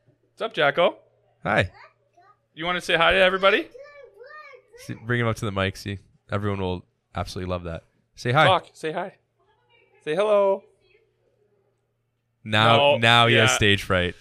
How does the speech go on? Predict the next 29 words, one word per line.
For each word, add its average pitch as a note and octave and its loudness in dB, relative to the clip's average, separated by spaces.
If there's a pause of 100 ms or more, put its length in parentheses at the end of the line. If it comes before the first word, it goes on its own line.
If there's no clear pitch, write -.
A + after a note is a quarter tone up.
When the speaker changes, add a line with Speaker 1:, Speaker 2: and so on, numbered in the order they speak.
(140)
Speaker 2:
Now C#3 2
Speaker 1:
All C#3 4
Speaker 2:
he C#3 4
has C3+ 4
Speaker 1:
right. C3+ 2
Speaker 2:
stage F2+ -8
fright. F2+ -10 (340)
Speaker 1:
Uh, C3+ 2
where C#3 -4
can D#3+ -14
they C#3 -10
find C3+ -10
you? A#2 -10 (140)
Speaker 2:
They A2 0
can A#2 -2
find A#2+ -2
me A#2 -2
at G2+ -4
Coach A2 -8
underscore G#2 -4
Wyatt F#2 0
on F2+ -6
TikTok - -8 (240)
to G#2 -6
see G#2 -4
all F#2+ -2
my F#2 -8
closed-minded F2+ -10
TikToks. A2+ -8